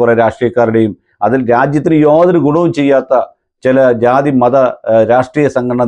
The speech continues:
നേതാക്കന്മാരെ പറ്റി പഠിപ്പിക്കാനാണ് കേന്ദ്ര ഗവൺമെന്റ് താല്പര്യമുള്ളത്. പടമാടൻ പറഞ്ഞ ഒരു സംഭവം കേന്ദ്ര ഗവൺമെന്റ് കൊണ്ടുവന്ന ഒരു നല്ല സ്കീമായിരുന്നു ഈ പറഞ്ഞ, ഞാൻ ഈ അദ്ദേഹം പറഞ്ഞ പോലുള്ള പരിവാഹനിൽ കൊണ്ടുവന്ന മാറ്റം, പരിവാഹൻ എന്ന സൈറ്റ് കൊണ്ടുവന്ന് സെൻട്രലൈസ് ചെയ്തത്. പക്ഷെ കേരളത്തിൽ അത് വരുമ്പം ഇതൊന്നും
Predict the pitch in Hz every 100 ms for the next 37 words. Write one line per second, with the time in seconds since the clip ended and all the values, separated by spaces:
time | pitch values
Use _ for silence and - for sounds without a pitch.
0 | 117 120 120 131 120 117 107 107 - 104
1 | 98 104 104 101 95 92 98 95 95 92
2 | _ 87 80 85 69 65 _ _ _ _
3 | _ 113 123 139 151 139 - 156 160 165
4 | 151 147 92 80 _ _ _ - 131 151
5 | 170 170 170 165 156 151 151 143 151 170
6 | 160 - 143 139 131 127 127 123 _ -
7 | 123 127 - 120 123 117 - _ - 113
8 | 123 123 120 123 120 110 120 123 113 113
9 | 120 117 110 110 110 - _ _ 110 127
10 | 135 123 131 117 110 107 107 95 87 80
11 | - 113 120 117 117 107 110 104 110 107
12 | 110 131 - - 113 113 - - 85 65
13 | - _ _ _ - 165 180 165 190 208
14 | 208 185 143 123 113 92 - _ - 131
15 | 143 156